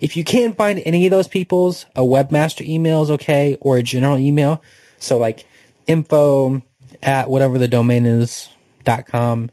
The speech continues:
or admin at whatever the domain is dot com. They're not the best, uh, but they can work. And then if you can't find any email at all,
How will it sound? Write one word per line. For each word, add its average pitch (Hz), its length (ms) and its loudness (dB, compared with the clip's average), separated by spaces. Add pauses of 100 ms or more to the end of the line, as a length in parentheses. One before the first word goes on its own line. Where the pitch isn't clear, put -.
(160)
or 110 640 0 (340)
admin 117 680 0
at 113 260 0
whatever 123 260 0
the 117 140 2
domain 117 340 2
is 120 140 0
dot 117 220 -4
com. 123 360 -4 (520)
They're 147 100 2
not 165 160 0
the 143 60 -4
best, 127 500 -4 (1080)
uh, 135 180 2
but 131 160 -4
they 127 80 -4
can 113 260 -4
work. 107 300 -6 (880)
And 165 200 2
then 233 300 4
if 170 240 -4
you 151 80 -12
can't 170 240 -2
find 147 160 0
any 160 300 0
email 143 300 4
at 127 60 2
all, 127 280 2